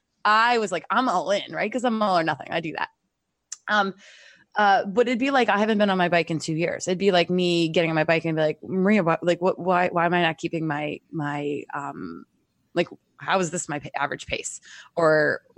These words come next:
um, I, I can't do a, a century ride. I can't do a century ride tomorrow. Now, could I? Yes. Tomorrow I could do a century ride.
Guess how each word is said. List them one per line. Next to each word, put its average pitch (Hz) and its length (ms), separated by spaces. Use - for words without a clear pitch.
um, 151 420
I, - 80
I 139 200
can't 269 220
do 151 120
a, 131 280
a 147 60
century - 360
ride. 240 300
I 214 40
can't 226 200
do 156 80
a 175 40
century - 260
ride 139 140
tomorrow. 190 180
Now, 220 140
could 370 260
I? 165 200
Yes. 226 380
Tomorrow 247 440
I 202 140
could 202 160
do 175 80
a 165 60
century - 300
ride. - 160